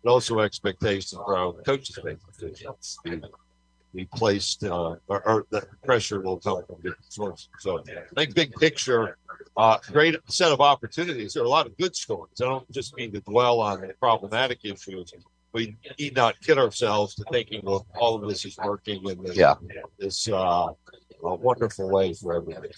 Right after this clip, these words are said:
Speaker 2: Yeah, there's part of me, Commissioner, that if, if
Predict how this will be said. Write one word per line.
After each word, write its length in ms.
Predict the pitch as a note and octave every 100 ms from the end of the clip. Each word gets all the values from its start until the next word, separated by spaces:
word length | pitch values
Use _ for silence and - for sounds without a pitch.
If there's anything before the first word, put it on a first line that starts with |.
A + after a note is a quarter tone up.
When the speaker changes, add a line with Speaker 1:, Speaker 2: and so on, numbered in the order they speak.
| - - - _ - - - _ _ _ - -
Speaker 2:
Yeah, 220 | B2+ B2+
there's 180 | C3+ C3
part 300 | D3 C#3 C3+
of 40 |
me, 340 | B2+ B2+ A#2+ - _
Commissioner, 480 | - B2+ A#2 - A2+
that 260 | A2 G#2+ G#2
if, 160 | A#2 G2
if 220 | A#2 F#2